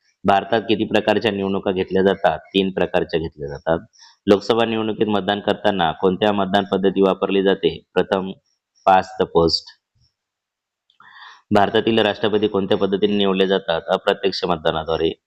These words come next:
राज्यसभेतील सदस्य कोण निवडतो? विधानसभेतील सदस्य. मतदान करण्याचा वयोमर्यादा काय आहे? तर अठरा वर्ष.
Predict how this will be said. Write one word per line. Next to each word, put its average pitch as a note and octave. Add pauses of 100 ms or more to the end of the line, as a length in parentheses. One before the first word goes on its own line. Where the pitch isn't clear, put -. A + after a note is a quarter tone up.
(300)
राज्यसभेतील G#2+
सदस्य G#2
कोण G#2
निवडतो? F#2+
विधानसभेतील F#2
सदस्य. D#2+ (600)
मतदान G#2
करण्याचा G2+
वयोमर्यादा F#2+
काय F#2+
आहे? F#2
तर -
अठरा E2
वर्ष. D#2